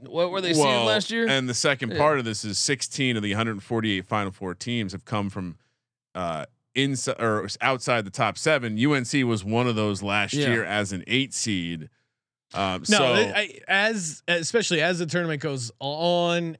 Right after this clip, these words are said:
Speaker 3: as N I L, like everything, it does seem to be more and more open. Like the blue bloods aren't as dominant as they seem,
Speaker 2: Th-, is
Speaker 3: or
Speaker 2: there
Speaker 3: at least year over year. They,
Speaker 2: so all right. So the, the, the
Speaker 3: they're
Speaker 2: big nu-
Speaker 3: losing their stranglehold.
Speaker 2: the big nugget here is that a very small percentage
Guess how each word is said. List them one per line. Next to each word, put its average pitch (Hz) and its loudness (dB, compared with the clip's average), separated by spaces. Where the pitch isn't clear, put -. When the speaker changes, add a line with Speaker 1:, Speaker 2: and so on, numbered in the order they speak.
Speaker 3:
as 147 -2
N 147 0
I 135 2
L, 139 0
like 120 -4
everything, 156 0
it 151 0
does 214 2
seem 175 -2
to 151 0
be 143 0
more 147 -2
and 143 -2
more 139 -2
open. 139 -4
Like 135 -4
the - -8
blue 160 0
bloods 143 -2
aren't 170 2
as 131 -2
dominant 156 0
as 135 -2
they 120 -4
seem, 120 -6
Speaker 2:
Th-, 175 4
is 170 4
Speaker 3:
or 196 4
Speaker 2:
there 196 6
Speaker 3:
at 254 4
least 254 0
year 190 4
over 147 2
year. 135 -2
They, 107 -4
Speaker 2:
so 170 4
all 156 2
right. 113 2
So 139 -2
the, 127 2
the, 127 0
the 113 -2
Speaker 3:
they're 127 4
Speaker 2:
big 196 0
nu- 233 4
Speaker 3:
losing 208 4
their 170 -2
stranglehold. 127 -4
Speaker 2:
the 131 -4
big 170 2
nugget 139 2
here 98 -2
is 98 -2
that 98 0
a 110 -4
very 123 2
small 113 2
percentage 92 -4